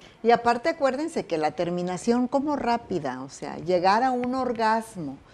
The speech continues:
o sea, llegar a un orgasmo, pues, mientras estés disfrutando la relación o, eh, eh, el intercambio con tu pareja o contigo misma,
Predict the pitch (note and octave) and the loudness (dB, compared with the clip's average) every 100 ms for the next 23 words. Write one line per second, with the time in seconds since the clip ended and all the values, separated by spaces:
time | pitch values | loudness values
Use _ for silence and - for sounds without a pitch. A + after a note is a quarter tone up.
0 | - - - - G3 E3 - F#3 G3 A3 | -20 -20 -12 -2 2 2 4 4 6 6
1 | C4+ C#4 C4 G3+ G#3+ G#3 A3+ C4 G#3 F3 | 6 4 2 2 2 2 2 -2 -2 -4
2 | E3+ F3+ F#3+ - D4 D#4+ D4 - G3 F#3 | -4 -6 -8 -4 -2 0 -4 -2 -4 -2
3 | G#3+ A3 A#3+ B3+ B3 G3 E3 D#3+ D#3 - | -4 -2 0 2 4 2 2 0 0 0
4 | G3 F3+ G3+ F3+ E3+ - F3 G#2 C#3 - | -2 0 -2 -2 0 2 2 0 -4 -4
5 | - F3 E3+ E3+ F3+ F#3+ F3+ - G#3+ A3+ | -4 -2 -2 -2 -2 -2 -2 0 0 2
6 | B3+ A#3 G3 - - D3+ F3 G#3 A3 F3+ | 0 -2 -6 -8 -2 0 0 0 2 2
7 | F3+ E3+ G3 G3+ A#3 A3 G3+ G3+ A#3 | 2 -2 0 2 2 2 0 0 -2